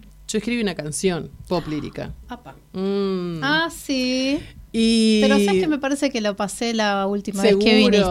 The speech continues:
Speaker 2: viniste.
Speaker 1: seguro, seguro.
Speaker 2: Traté de no
Speaker 1: Maya,
Speaker 2: repetirme.
Speaker 1: Maya, mi, mi seudónimo artístico
Speaker 2: Ujú.
Speaker 1: pop lírico. Y creo que fue, es el momento donde me animé a ver qué pasaba también con la gente que escuchaba la canción,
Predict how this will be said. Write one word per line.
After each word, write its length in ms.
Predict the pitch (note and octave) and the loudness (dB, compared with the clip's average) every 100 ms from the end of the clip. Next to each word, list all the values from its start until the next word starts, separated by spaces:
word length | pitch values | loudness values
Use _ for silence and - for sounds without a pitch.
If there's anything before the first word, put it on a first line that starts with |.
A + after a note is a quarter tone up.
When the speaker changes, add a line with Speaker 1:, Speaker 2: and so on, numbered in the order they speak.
| F3 | 2
Speaker 2:
viniste. 220 | F#3 E3 | 2 0
Speaker 1:
seguro, 640 | - F#3 F#3+ F#3+ D#3+ C#3+ | -4 0 2 2 0 -4
seguro. 220 | - F#3 | -6 0
Speaker 2:
Traté 220 | G3+ G3 | 2 4
de 80 | A3 | 4
no 140 | A3 G#3 | 6 4
Speaker 1:
Maya, 200 | G3 F#3 | 4 4
Speaker 2:
repetirme. 440 | F3 G3+ F#3 F3+ | 4 2 0 -2
Speaker 1:
Maya, 380 | F3+ F#3+ G3 G3 | -2 0 0 0
mi, 240 | E3+ D#3+ | -2 -4
mi 160 | D#3+ E3 | -4 -6
seudónimo 540 | - E3 E3+ F3+ F3 | -4 -2 0 0 0
artístico 760 | D#3+ - - - A3 G#3 F3 E3 | -2 -6 -10 -6 -4 -2 -2 0
Speaker 2:
Ujú. 80 | |
Speaker 1:
pop 180 | A3 F#3 | 0 -2
lírico. 420 | F3+ D#3+ D3+ - - - - - - _ | 0 -2 -4 -8 -16 -18 -20 -20 -20 _
Y 220 | A#3+ A3+ | 2 2
creo 220 | D4 D#4+ | 2 2
que 600 | D4 D4+ C#4 B3+ A#3+ A3 G3+ | 4 4 6 4 4 4 0
fue, 640 | - B3 B3+ C4 A3+ - | -2 2 2 4 2 0
es 240 | - A3+ A#3+ | -4 -4 0
el 80 | |
momento 300 | A3 G3+ G#3 | 2 2 2
donde 180 | A3+ G3+ | 0 2
me 80 | F#3 | 0
animé 480 | F3+ F3+ G3 A3 A#3+ | 0 0 0 0 0
a 60 | |
ver 160 | G3 F#3 | -2 -4
qué 80 | G#3 | -6
pasaba 360 | F#3+ - G3+ | -6 -2 -2
también 360 | G3+ F3+ F3+ G3+ | -2 -2 -2 0
con 120 | G#3 | -2
la 100 | F#3+ | -4
gente 280 | - C4+ G3 | -2 -2 -2
que 60 | D#3+ | -6
escuchaba 440 | - D#3 E3 D#3 | -8 -8 -6 -4
la 120 | D3+ | -6
canción, 500 | D3+ D3+ - D3+ D#3 | -8 -12 -10 -10 -10